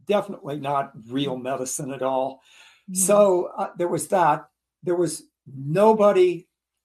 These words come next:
Speaker 1: herbs were non-existent, right?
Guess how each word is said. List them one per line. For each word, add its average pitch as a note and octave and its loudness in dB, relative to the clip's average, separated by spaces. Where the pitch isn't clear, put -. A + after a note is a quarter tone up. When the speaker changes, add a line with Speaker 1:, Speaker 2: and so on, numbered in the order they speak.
Speaker 1:
herbs G3 0
were D3+ -6
non-existent, E3 -4
right? D3+ -8